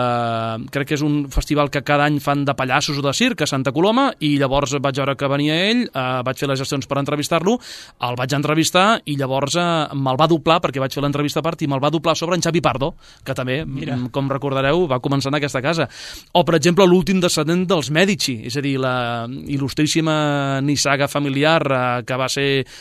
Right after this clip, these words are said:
Speaker 1: la major impulsora del Renaixement italià i, per tant, un dels majors moviments artístics que el món ha conegut, doncs Lorenzo de Medici també va venir un dia aquí i li vaig fer l'entrevista. Vull dir que d'algun, aquests són els dos que em venen ara, però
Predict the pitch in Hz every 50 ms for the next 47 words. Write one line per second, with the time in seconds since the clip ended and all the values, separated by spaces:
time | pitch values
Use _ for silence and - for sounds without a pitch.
0 | - - - 127 123 131 143 147 147 160 170 165 160 131 156 151 139 - 156 156
1 | 156 147 143 135 135 139 139 131 - 135 131 143 151 143 147 139 131 131 147 156
2 | 156 143 135 143 123 131 139 147 147 147 147 139 135 135 143 151 147 151 147 143
3 | 117 123 139 127 143 147 - 143 143 139 147 151 151 135 139 123 - 151 143 -
4 | - - - - 135 135 151 147 143 131 147 147 147 139 - 226 - - - -
5 | - - - - 143 147 147 135 127 131 143 127 135 147 143 143 156 151 156 165
6 | 160 156 156 - - - 151 143 135 143 156 165 - - 147 143 139 135 135 139
7 | 139 139 143 143 143 143 143 147 147 147 143 - 160 180 196 196 - - 135 131
8 | 127 123 127 123 123 - 160 156 147 131 127 139 151 - - - - - - -
9 | - - - 160 175 196 - 185 175 165 185 214 208 - 131 185 185 - 240 233
10 | 220 190 160 - - 143 135 170 220 - - 233 220 202 180 156 147 156 214 226
11 | 190 131 139 139 131 127 127